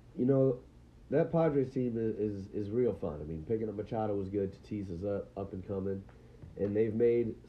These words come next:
some moves. You know, their pitching staff's gonna be awesome. They have a lot of names that people don't really know yet, but I think by the end of this year, you're gonna know that whole Padres pitching staff, starting with Dinelson Lamet.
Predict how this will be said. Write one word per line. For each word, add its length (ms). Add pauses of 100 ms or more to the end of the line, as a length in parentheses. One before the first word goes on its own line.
some 220
moves. 400 (200)
You 80
know, 120
their 140
pitching 320
staff's 280
gonna 160
be 140
awesome. 320 (840)
They 100
have 100
a 20
lot 180
of 80
names 240
that 120
people 180
don't 180
really 260
know 240
yet, 360 (280)
but 460 (640)
I 80
think 220
by 160
the 120
end 100
of 60
this 140
year, 180
you're 240
gonna 100
know 320 (280)
that 200
whole 320
Padres 480 (380)
pitching 340
staff, 220 (720)
starting 240
with 160
Dinelson 460
Lamet. 400